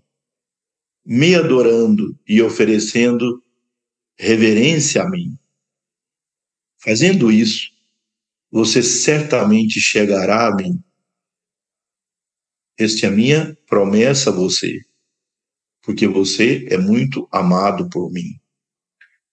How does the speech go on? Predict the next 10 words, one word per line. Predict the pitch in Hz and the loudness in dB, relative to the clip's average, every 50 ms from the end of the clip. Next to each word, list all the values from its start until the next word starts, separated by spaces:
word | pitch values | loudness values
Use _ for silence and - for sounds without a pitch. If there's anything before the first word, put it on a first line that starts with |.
| _ _ _ _ - | _ _ _ _ -2
Como | - 165 196 220 208 156 110 - - | 0 2 4 4 4 2 0 -2 -2
Arjuna | 123 123 123 113 107 95 95 98 101 110 135 165 180 175 147 - - - | -2 0 0 0 0 -2 -2 0 0 2 2 4 4 2 2 0 -2 -4
aqui | 107 98 - - - - 98 95 87 82 76 - _ _ _ _ _ _ _ _ _ _ _ _ _ _ _ _ - | -4 -4 -6 -8 -6 -6 -4 -4 -4 -6 -8 -12 _ _ _ _ _ _ _ _ _ _ _ _ _ _ _ _ -4
nos | 104 101 104 117 143 160 180 175 - | 0 2 4 4 4 4 2 2 0
representa | - - 135 139 139 139 113 104 98 90 87 90 90 85 85 87 - 98 | 0 0 0 0 0 0 0 0 0 0 0 -2 -2 -2 -4 -2 -2 -2
a | 87 | -2
todos, | - - - 127 143 156 143 107 87 90 - - - - - _ _ _ _ _ _ _ _ _ _ _ _ _ _ _ _ _ _ _ _ _ _ _ _ _ _ _ _ | -2 -2 0 2 2 2 0 -2 -4 -8 -8 -10 -12 -14 -16 _ _ _ _ _ _ _ _ _ _ _ _ _ _ _ _ _ _ _ _ _ _ _ _ _ _ _ _
então | _ - 107 104 | _ -6 -4 -4
Sri | 104 - 117 110 - | -2 -2 -2 -2 -4
Krishna | - 98 101 107 110 104 - 120 120 135 165 180 - | -2 0 0 0 0 0 -2 -4 -4 -4 -4 -6 -8